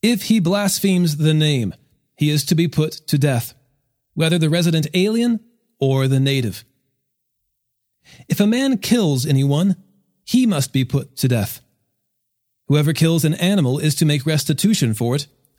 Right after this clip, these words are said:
life for life. If any man inflicts a permanent injury on his neighbor, whatever he has done is to be done to him. Fracture for fracture, eye for eye,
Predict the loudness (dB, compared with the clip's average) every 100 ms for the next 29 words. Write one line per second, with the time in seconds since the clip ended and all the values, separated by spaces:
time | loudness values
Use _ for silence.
0 | -4 0 0 0 -4 -4 -2 0 -2 -4
1 | -8 -14 _ _ _ _ _ _ _ _
2 | _ -20 -20 -8 0 2 2 2 2 0
3 | 0 0 0 -2 -4 -6 -6 -6 -2 0
4 | -2 -2 0 2 0 -2 -2 -2 -2 -2
5 | -2 -4 -6 -10 _ _ _ _ _ _
6 | _ -4 -2 0 -2 0 0 2 2 2
7 | 2 0 0 2 2 0 -2 _ _ _
8 | _ 0 0 2 0 2 0 0 0 -2
9 | -6 -2 0 2 2 2 -2 _ _ _
10 | _ _ _ _ _ -4 -2 -2 -2 0
11 | 0 0 0 -2 -4 -8 -8 -10 _ _
12 | _ _ _ -2 0 0 0 -2 -2 -2
13 | -4 -8